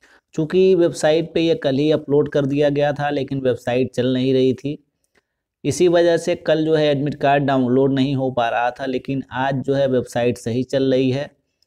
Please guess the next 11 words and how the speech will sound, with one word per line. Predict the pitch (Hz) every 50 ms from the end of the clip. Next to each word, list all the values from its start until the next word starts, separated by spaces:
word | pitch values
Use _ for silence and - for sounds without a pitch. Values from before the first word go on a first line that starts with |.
| _ _ _ _ _ _ -
वेबसाइट | 127 131 131 131 - - 151 135 139 151 160 156 151 -
से | - - 160 160 165 165 165 151 - - -
जो | 156 131 143 139
एडमिट | 147 147 143 135 127 147 147 135 -
कार्ड | - 156 151 151 151 151
हैं | 147 151
वो | 151 147 143
डाउनलोड | 127 123 120 117 117 117 117 131 139 139 127
हो | 131 135 135
रहे | 135 135 135 135
हैं। | 131 135 147 147 -